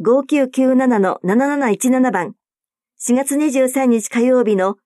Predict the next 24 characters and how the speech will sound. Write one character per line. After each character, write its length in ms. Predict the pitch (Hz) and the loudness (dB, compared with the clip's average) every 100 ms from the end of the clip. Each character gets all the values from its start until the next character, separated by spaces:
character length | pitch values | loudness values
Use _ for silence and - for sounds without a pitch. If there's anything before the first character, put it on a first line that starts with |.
| _ 202 | _ -4
午 120 | 254 | -2
前 260 | 269 226 | 0 0
十 220 | 190 269 262 | 0 0 0
時 140 | 220 | -2
か 120 | 190 | -4
ら 140 | 180 - - | -4 -6 -6
十 200 | 208 254 | 0 0
一 160 | 277 | 0
時 100 | 233 | 0
ま 120 | 208 214 | 0 0
で 100 | 202 | 0
で 120 | 240 | -2
す。 180 | - - - - - - - - - - - - | -4 -10 -10 -10 -10 -10 -10 -10 -10 -10 -10 -10
四 180 | - 262 | -2 -2
月 240 | 294 294 | 0 -2
十 220 | 262 294 | 0 0
五 100 | 262 | 2
日 320 | 240 233 196 | 0 0 -2
月 260 | 180 208 262 | -2 -2 0
曜 140 | 285 | 0
日 100 | 240 | 2
ま 120 | 226 233 | 0 2
で 120 | 208 | 0
に 200 | 190 | 0